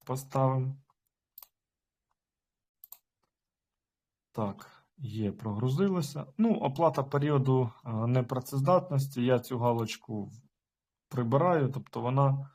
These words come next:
ага, не пускає нас програма, нам потрібно щось бі-, збільшити. Бо сума п'ятдесят тисяч гривень в рік, вона велика. Давайте травматизм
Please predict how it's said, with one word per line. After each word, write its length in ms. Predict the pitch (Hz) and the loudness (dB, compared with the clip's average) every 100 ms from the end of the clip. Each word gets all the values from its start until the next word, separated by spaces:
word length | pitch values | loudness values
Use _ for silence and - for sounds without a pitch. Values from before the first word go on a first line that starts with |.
| _ _ _ _ _ _ - | _ _ _ _ _ _ -6
ага, 340 | 117 113 107 | -2 0 0
не 140 | 110 | -2
пускає 480 | 113 139 - 117 110 | -4 -8 -2 0 0
нас 180 | 110 107 | -2 -6
програма, 520 | - 120 143 160 139 | -4 -2 2 2 2
нам 220 | 117 123 | 2 0
потрібно 460 | 117 113 123 113 113 | -2 -6 -6 -4 -4
щось 240 | - 117 | -2 -4
бі-, 200 | 104 113 | -2 0
збільшити. 720 | 107 104 113 107 - - - 139 - _ _ _ | 0 0 -2 -4 -6 -14 -14 -16 -18 _ _ _
Бо 300 | 120 107 113 | -6 -2 -2
сума 380 | - 143 123 107 | -2 0 0 0
п'ятдесят 480 | 110 113 - - | -4 -4 -2 -4
тисяч 260 | - 107 110 | -4 -8 -4
гривень 340 | 107 117 107 | -2 0 0
в 80 | 110 | -2
рік, 280 | 113 113 - | -2 -4 -8
вона 240 | 113 107 104 | -8 -4 -2
велика. 500 | 120 151 160 160 160 _ _ _ _ _ _ _ | 0 0 -2 -6 -6 _ _ _ _ _ _ _
Давайте 400 | - 117 127 120 | -6 0 0 0
травматизм 760 | 107 117 117 113 131 127 113 | -4 -4 -4 -2 0 0 0